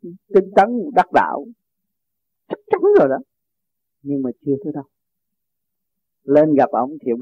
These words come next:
chửi. Vô kiến diện Ngài không được. Vô là chỉ bị chửi từ đầu chí cuối, rồi lúc đó thấy nhẹ. Ngài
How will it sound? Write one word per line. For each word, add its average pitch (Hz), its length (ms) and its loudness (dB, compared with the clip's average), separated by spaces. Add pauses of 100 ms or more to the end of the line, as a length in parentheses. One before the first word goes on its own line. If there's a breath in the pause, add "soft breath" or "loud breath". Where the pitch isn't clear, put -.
(120)
chửi. 113 220 0 (1300)
Vô 175 200 6 (100)
kiến 226 200 4
diện 151 180 4
Ngài 131 240 2
không 160 220 -4
được. 123 140 0 (760)
Vô 165 180 6
là 139 100 4 (100)
chỉ 135 140 2
bị 135 80 4 (160)
chửi 147 220 4 (140)
từ 165 100 6 (160)
đầu 147 420 6
chí - 200 -6
cuối, 190 260 0 (200)
rồi 110 120 0
lúc 135 200 0
đó 143 200 -2 (140)
thấy 135 160 -4
nhẹ. 113 140 -8 (1500)
Ngài 131 160 0